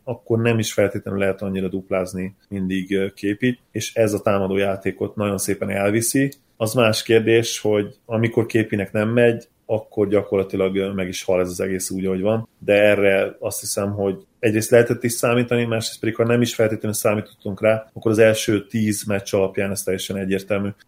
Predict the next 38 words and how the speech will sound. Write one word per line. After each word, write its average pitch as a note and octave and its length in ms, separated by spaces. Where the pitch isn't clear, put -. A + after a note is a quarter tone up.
Most G#2 300
már, G#2 200
hogy, G2+ 300
hogy G2+ 120
az F#2+ 120
idei G2+ 680
New G#2 160
York G2+ 460
támadó G2 320
játéka G2 440
az F#2+ 120
Képire G2 440
épül, G2+ 380
és, - 360
és - 260
amikor A2+ 340
neki G#2 280
jól A2 240
megy, G#2 280
akkor G#2 560
valószínűleg G2+ 480
meccsben F#2+ 240
is F#2+ 120
vannak, G2 280
hogy F#2+ 100
vannak F#2+ 240
győzelmi F#2+ 380
esélyei. G2 460
Azt G#2+ 120
hiszem, G#2 220
nagyon G#2 200
nehéz F#2+ 260
elképzelni, F#2+ 580
hogyha G2 220
ő G2+ 180
pocsékul G2 440
játszik, G2 360
akkor G2 460